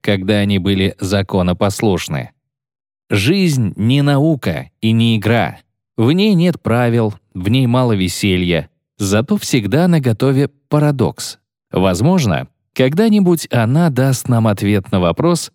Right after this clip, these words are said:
как совмещать правила и развлечения, не рискуя оказаться в умозрительном, вымороченном мире игры в бисер.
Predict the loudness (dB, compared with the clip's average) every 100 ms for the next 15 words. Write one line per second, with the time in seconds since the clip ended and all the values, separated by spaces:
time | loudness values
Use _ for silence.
0 | _ _ -2 -2 -2 -2 0 0 0 0
1 | -2 -2 -2 0 2 0 0 0 0 0
2 | 0 0 0 2 2 2 0 -4 _ _
3 | -2 0 2 0 -2 0 2 2 0 -2
4 | -4 0 0 0 0 -2 -2 -2 0 0
5 | 0 0 0 0 0 -4 -4 -4 -8 _
6 | _ -8 -2 2 2 2 2 0 0 0
7 | 2 2 2 0 0 -2 -2 0 0 -2
8 | -2 0 0 -2 -6 -6